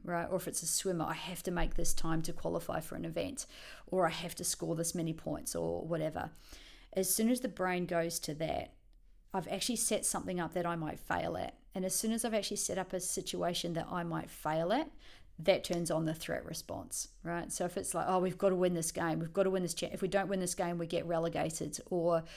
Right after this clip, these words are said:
if this doesn't happen, we lose sponsorship." You know, as soon as there's a, something I might fail at and I frame it in that way in my mind, threat response turns on. Okay, arousal state gets even closer to red line,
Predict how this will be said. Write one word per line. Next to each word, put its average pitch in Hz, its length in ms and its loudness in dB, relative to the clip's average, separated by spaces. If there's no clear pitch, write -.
if 208 220 0
this 196 160 2
doesn't 180 280 0
happen, 175 340 -2
we 175 120 0
lose 165 220 2
sponsorship." - 640 -4
You 185 60 0
know, 175 80 2
as 190 220 -2
soon 233 360 4
as 226 140 0
there's 202 260 0
a, 175 240 0
something - 640 0
I 185 140 2
might 170 260 0
fail 180 460 0
at 240 140 2
and 196 100 -4
I 165 80 -2
frame 180 440 -4
it - 60 -6
in 180 140 -2
that 175 160 -2
way 170 160 -2
in 165 60 -4
my 165 100 -2
mind, 185 380 0
threat - 200 0
response - 380 -4
turns 165 300 -2
on. 85 240 -4
Okay, 165 180 -6
arousal 175 300 2
state 165 240 0
gets - 180 -2
even 175 160 -2
closer 208 300 4
to 196 60 -2
red 185 160 4
line, 190 320 4